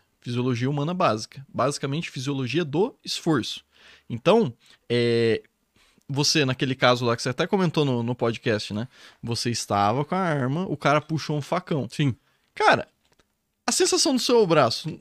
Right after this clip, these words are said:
Speaker 1: não foi de fazer mil flexões?
Speaker 2: É, é, é diferente, é inexplicável.
Speaker 1: Sua, ó,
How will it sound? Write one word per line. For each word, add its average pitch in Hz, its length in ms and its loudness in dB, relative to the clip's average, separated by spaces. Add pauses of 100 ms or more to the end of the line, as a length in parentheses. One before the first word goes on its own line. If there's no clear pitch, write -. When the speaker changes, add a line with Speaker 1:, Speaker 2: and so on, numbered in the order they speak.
(140)
Speaker 1:
não 415 140 -6
foi 480 220 6
de 170 100 0
fazer 156 340 2
mil 180 180 4
flexões? 175 720 0 (840)
Speaker 2:
É, 143 60 -2 (180)
é, 135 80 2 (100)
é 135 40 6
diferente, 143 540 8
é 131 60 8
inexplicável. 151 760 4
Speaker 1:
Sua, - 440 0
ó, 135 200 4